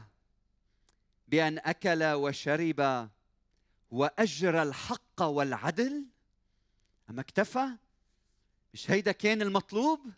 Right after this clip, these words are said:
نعم، ما كان عنده هالقصر، لكن أجرى العدل. قال: "حينئذ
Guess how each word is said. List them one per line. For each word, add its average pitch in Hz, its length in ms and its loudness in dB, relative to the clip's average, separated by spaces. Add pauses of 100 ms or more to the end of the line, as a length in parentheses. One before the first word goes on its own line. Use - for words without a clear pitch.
(420)
نعم، 175 480 2
ما 160 80 0
كان 202 220 0
عنده 196 280 0
هالقصر، 180 720 0 (480)
لكن 151 420 -2
أجرى 143 280 -2
العدل. 180 600 -2 (920)
قال: 117 140 -6
"حينئذ 147 920 -2